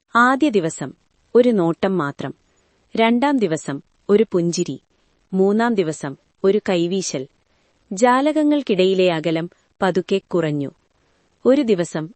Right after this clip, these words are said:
അവൾ വിളിച്ചു, "നിനക്കും മഴ ഇഷ്ടമാണോ?" ഞാൻ മറുപടി പറഞ്ഞു, "ഇഷ്ടമാണ്. മഴയിൽ ആരെയും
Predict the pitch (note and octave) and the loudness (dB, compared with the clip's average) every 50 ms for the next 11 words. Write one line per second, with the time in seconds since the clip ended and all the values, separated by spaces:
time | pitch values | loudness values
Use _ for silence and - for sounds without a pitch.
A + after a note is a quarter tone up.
0 | _ _ F3+ F3+ F3 F#3+ G3+ F3+ E3 D3 C#3+ - - - C#3 D3+ - _ _ _ | _ _ 0 0 2 2 0 0 0 -2 -4 -6 -8 -10 -10 -12 -12 _ _ _
1 | _ _ _ _ _ _ _ _ _ _ _ - A#3 C4 C#4 D4 D#4 - - E4+ | _ _ _ _ _ _ _ _ _ _ _ 0 2 4 4 4 2 2 2 2
2 | D#4+ D#4+ - _ - G3+ G#3+ G#3 G#3 G#3+ B3 B3+ A3 - - - A3 G3 E3+ D3 | 0 0 -2 _ -8 -4 0 0 2 2 2 2 0 0 -2 -2 -2 0 0 0
3 | C#3+ C3+ C3+ - _ _ _ _ _ _ _ _ _ _ _ _ _ - F#3 F#3+ | -2 -4 -6 -10 _ _ _ _ _ _ _ _ _ _ _ _ _ -2 0 2
4 | F#3+ G3+ A3 G#3 F3+ E3+ F3 F3 G3+ G3+ G#3 F#3 E3 D3 C#3+ C#3 C#3 - _ _ | 2 2 2 0 0 0 2 2 2 2 2 0 -2 -2 -4 -4 -6 -8 _ _
5 | _ _ _ _ _ _ - A#3 A3 - - D4+ B3+ G3+ D#3+ C#3+ C#3 C#3 D3 - | _ _ _ _ _ _ -2 -2 -2 0 0 0 0 2 0 -2 -4 -8 -10 -16
6 | _ _ _ _ _ _ _ _ - F#3 F3+ F3+ E3+ F3+ F#3+ G3+ A3 A#3 - _ | _ _ _ _ _ _ _ _ -2 0 2 2 2 2 2 2 0 -2 -4 _
7 | _ _ _ - F#3+ G3 G3+ A3 A#3+ B3+ C4 B3+ B3+ B3+ - | _ _ _ -2 0 0 2 2 2 2 2 2 0 -2 -4